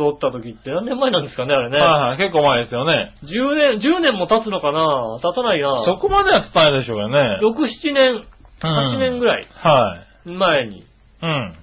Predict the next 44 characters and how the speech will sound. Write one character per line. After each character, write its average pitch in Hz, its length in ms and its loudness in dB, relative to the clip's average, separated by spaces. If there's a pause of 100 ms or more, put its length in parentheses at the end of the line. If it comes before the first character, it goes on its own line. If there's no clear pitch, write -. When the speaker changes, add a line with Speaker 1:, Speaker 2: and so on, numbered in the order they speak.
(140)
Speaker 1:
鎖 - 180 -8
骨 202 240 -2
を 190 100 -2
折 175 140 0
り 160 60 -2
ま 151 100 0
し - 80 -16
て。 - 200 -12 (160)
Speaker 2:
は 127 340 4 (1040)
い。 - 20 -8
Speaker 1:
で、 240 140 8 (960)
そ 349 100 0
ん 349 120 -2
な 349 100 0
で 320 80 0
も 247 100 2
な 247 100 2
か 240 120 4
っ 240 60 -8
た 214 120 0
ん 185 40 -8
で 175 100 -12
す - 60 -16
け 185 80 -8
ど、 202 100 -4
今 185 180 0
ま 185 80 4
で。 156 420 2 (380)
今 370 180 0
年 392 240 0
の 359 100 2
梅 - 120 -2 (180)
雨 302 140 4
は 285 80 6
ね、 247 520 2 (360)
折 262 160 6
っ - 20 -8
た 233 120 4
鎖 185 180 -4
骨 180 160 -2
が 175 80 8
痛 190 200 6
ん 170 60 0
だ。 127 220 -2